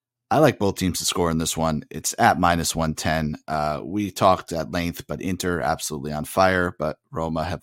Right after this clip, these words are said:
also found the net an awful lot. Inter is scoring, so this basically is giving us even money for Roma to get one. I think that seems fair.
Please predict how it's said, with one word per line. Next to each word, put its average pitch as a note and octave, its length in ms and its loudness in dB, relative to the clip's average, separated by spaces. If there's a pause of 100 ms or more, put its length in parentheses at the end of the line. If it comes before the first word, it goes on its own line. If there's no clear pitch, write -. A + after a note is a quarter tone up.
also F2 460 2
found E2+ 560 0 (540)
the - 100 -12
net F#2+ 420 2 (540)
an D#2 140 -10 (120)
awful E2+ 460 0
lot. A2 360 6 (1120)
Inter B2+ 340 4
is F#2 80 2
scoring, F2+ 500 2
so F2+ 280 0
this G2 240 0
basically F#2 560 -2
is E2+ 200 -4
giving F2 280 -2
us D#2+ 200 -4
even F2+ 320 0
money E2+ 360 0
for D2+ 240 -8
Roma E2+ 360 -2
to C#2 160 -10
get G2 240 -2
one. F#2 340 -2 (260)
I F2+ 120 0
think D#2+ 240 -8
that C#2+ 180 -4
seems C#2 260 -8
fair. - 300 -12